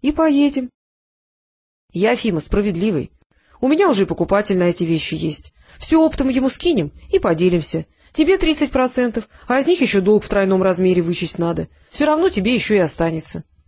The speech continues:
«У меня, Гера, тоже есть покупатель, но там, в Амстердаме. Может, и больше даст, но вывозить рискованно». Ефим вдруг встал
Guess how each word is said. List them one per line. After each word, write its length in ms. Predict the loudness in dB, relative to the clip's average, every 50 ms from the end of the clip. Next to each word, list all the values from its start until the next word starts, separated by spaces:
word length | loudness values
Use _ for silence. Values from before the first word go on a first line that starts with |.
| -20 -20 _ _ _ _ _ _ _ _ _ _ _ _ -20 -20 _ _ _ -12 _
«У 60 | -4 -2
меня, 180 | 0 2 0
Гера, 240 | 2 2 2 2 2
тоже 260 | 2 2 2 2 2
есть 200 | 0 0 -2 -4
покупатель, 600 | -6 -4 -4 -4 -2 0 0 0 -2 -4 -10 -14 _ _ _ _
но 100 | -2 0
там, 220 | 0 2 0 0 0
в 40 |
Амстердаме. 640 | -2 -4 -4 -4 -6 -2 -2 0 0 0 -2 -4 -6 -10 _ _ _ _ _ _ _ _
Может, 300 | 0 0 0 2 0 0
и 20 |
больше 340 | 0 2 2 0 0 0 -2
даст, 340 | 0 0 0 0 -2 -6 -14 _ _ _ _ _
но 100 | -2 2
вывозить 420 | 2 2 2 2 0 0 -2 -2 -2
рискованно». 640 | -2 -2 -2 0 2 2 2 2 -2 -6 -8 -10 -14 _ _ _ _ _ _ _ _ _ _ _ _ _ _ _ _ _ _ _ _
Ефим 320 | -6 -6 -2 -2 -2 0
вдруг 160 | 0 -2 -2
встал 400 | -2 -4 -2 -2 -2 -2 -2 -6